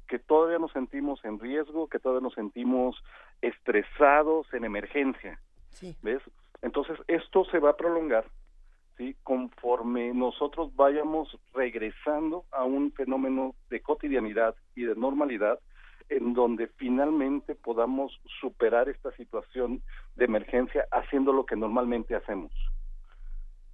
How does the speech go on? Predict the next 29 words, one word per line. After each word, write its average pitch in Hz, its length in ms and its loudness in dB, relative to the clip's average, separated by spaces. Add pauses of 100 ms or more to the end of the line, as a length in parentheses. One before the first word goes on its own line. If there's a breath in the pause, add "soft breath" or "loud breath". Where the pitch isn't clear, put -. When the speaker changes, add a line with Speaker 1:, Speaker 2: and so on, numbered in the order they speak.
(540)
Speaker 2:
Es, 202 340 -4
es 208 160 -4
interesante, 175 720 0 (360 loud breath)
eh, 170 320 0
el 170 180 -2
tema, 185 360 0
y 170 100 0
por 170 220 -4
aquí 196 180 -4
nos 220 160 -4
han 220 80 0
estado 220 300 -2
mandando 208 580 0 (320 loud breath)
algunos 226 480 -2
archivos 233 540 -4 (180)
sobre 220 240 4
el 233 100 -4
miedo 294 360 2
y 254 60 2
sobre 208 280 0
qué - 120 -4
es 254 80 -4
lo 277 100 0
que 254 100 -2
ocurre, 254 480 0 (360 loud breath)
ah, 196 360 0
en 190 180 0
el 185 160 0
nivel 226 600 2